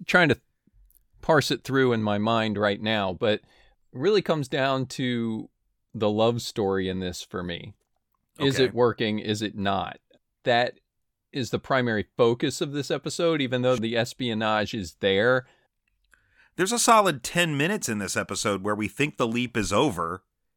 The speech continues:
Speaker 2: and, uh, all we're focused on is really the relationship between Ben and Hannah.
Speaker 1: Right.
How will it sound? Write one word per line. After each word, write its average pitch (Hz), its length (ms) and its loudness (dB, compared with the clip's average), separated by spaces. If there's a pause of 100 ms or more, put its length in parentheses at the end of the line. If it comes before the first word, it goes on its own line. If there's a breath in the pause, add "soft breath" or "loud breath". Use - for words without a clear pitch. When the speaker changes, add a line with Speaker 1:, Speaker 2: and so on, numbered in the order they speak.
(200)
Speaker 2:
and, 113 320 2
uh, 104 260 0 (640)
all 160 260 2
we're 107 140 2
focused 95 420 -4
on 71 260 -10 (120)
is 98 140 -8
really 104 240 -2
the 92 100 -4
relationship 92 680 -6
between 92 440 -8
Ben 78 360 -10 (480)
and 90 160 -12
Hannah. 76 360 -12 (560)
Speaker 1:
Right. 104 320 -4